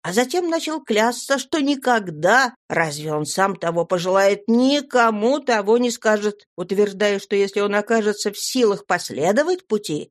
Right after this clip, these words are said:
он тотчас же вступит на него. Так как ты мне обещаешь это, —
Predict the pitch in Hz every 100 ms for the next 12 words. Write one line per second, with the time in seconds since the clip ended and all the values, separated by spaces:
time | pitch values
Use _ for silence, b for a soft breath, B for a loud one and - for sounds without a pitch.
0 | - 160 143 127 - 151 190 214 240 214
1 | 202 208 - - - 135 160 175 - 151
2 | 156 160 135 107 135 _ _ _ _ _
3 | _ _ - 151 156 - 143 - 160 170
4 | 160 165 160 135 135 - 156 214 233 311
5 | -